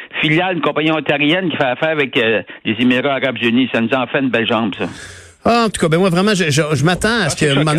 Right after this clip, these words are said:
Speaker 2: il faudrait qu'il y ait une intervention parce qu'on a l'impression qu'on n'a pas tellement notre mot à dire. C'est la même chose pour la dimension aérienne du rem, sur le fait que le, le, le, la R T M a-t-elle été consultée si elle avait la,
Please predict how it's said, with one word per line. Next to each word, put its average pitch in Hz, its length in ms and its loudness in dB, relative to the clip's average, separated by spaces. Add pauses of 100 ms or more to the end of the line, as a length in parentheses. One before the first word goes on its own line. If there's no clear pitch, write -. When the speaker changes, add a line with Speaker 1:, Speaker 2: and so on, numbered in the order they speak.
(160)
Speaker 2:
il 147 240 2
faudrait 170 180 2
qu'il 160 140 0
y - 20 0
ait 147 40 0
une 135 60 2
intervention 123 540 0
parce 127 200 -2
qu'on 165 320 2
a 151 60 2
l'impression 185 400 2
qu'on 156 120 0
n'a 139 80 2
pas 240 180 0
tellement 139 420 2
notre 104 280 0
mot 123 180 2
à 101 60 0
dire. 95 240 0
C'est 220 100 0
la 247 80 4
même 196 220 0
chose 160 340 0
pour 127 280 2
la 104 120 2
dimension 101 400 0
aérienne 127 640 2
du 95 140 0
rem, 104 420 2
sur - 160 -2
le 95 80 0
fait 143 180 -2
que - 120 -4
le, 92 200 0
le, 90 200 0
le, 92 120 0
la 139 280 0
R - 40 -4
T - 140 0
M 135 200 2
a-t-elle 202 260 0
été 202 160 0
consultée 135 600 0
si - 280 -2
elle 95 140 2
avait 104 280 2
la, 104 200 0